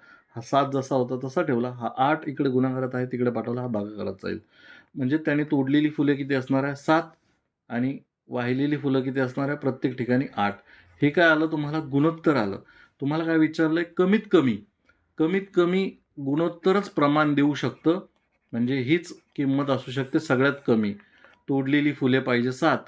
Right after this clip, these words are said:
आणि वाहिलेली फुले पाहिजे आठ. आता ह्या गुणोत्तरात जेवढे गणितं बसवसाल तुम्ही, म्हणजे ह्याच्यात डबल केले, समजा गुणिले दोन केलं, तर इथे चौदा येतील, यालाही गुणिले दोन केलं,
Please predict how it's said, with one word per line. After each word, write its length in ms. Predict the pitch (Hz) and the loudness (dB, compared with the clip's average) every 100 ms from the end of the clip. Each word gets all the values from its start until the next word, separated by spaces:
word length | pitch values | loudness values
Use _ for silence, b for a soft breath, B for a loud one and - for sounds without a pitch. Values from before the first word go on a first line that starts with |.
| - | -8
आणि 340 | 113 117 117 - _ _ _ _ _ _ _ b b b b b b b b - | -2 0 0 -4 _ _ _ _ _ _ _ b b b b b b b b -4
वाहिलेली 440 | 127 127 139 151 | 0 2 4 2
फुले 240 | 151 127 131 | 2 0 2
पाहिजे 280 | 135 123 151 | 2 0 0
आठ. 220 | 101 107 - | 2 0 -2
आता 140 | 127 | 2
ह्या 140 | 156 156 | 4 4
गुणोत्तरात 580 | 143 143 156 175 156 156 127 | 4 4 4 4 4 4 2
जेवढे 340 | 139 143 170 | 2 6 4
गणितं 360 | 190 180 180 165 | 6 2 4 2
बसवसाल 460 | 156 147 139 147 127 | 2 2 0 0 2
तुम्ही, 220 | 123 110 - | 2 2 0
म्हणजे 200 | 117 117 131 - | 0 0 0 0
ह्याच्यात 300 | 117 113 143 | 0 2 2
डबल 300 | 135 135 160 | 4 4 4
केले, 280 | 156 120 - - b b b _ _ _ _ _ _ 117 | 2 -2 -2 -10 b b b _ _ _ _ _ _ -4
समजा 220 | 110 123 | -2 0
गुणिले 360 | 123 127 131 | 2 2 2
दोन 280 | 131 131 131 | 2 2 2
केलं, 260 | 120 104 104 - | 2 -2 -2 -6
तर 80 | 120 | -4
इथे 220 | 123 135 | -2 -2
चौदा 340 | 135 127 131 | 0 2 4
येतील, 240 | 135 127 147 B B B 127 | 2 0 -8 B B B -6
यालाही 220 | 123 135 | -2 0
गुणिले 340 | 135 135 135 | 2 2 0
दोन 240 | 131 131 131 | 2 2 2
केलं, 240 | 131 127 | 2 0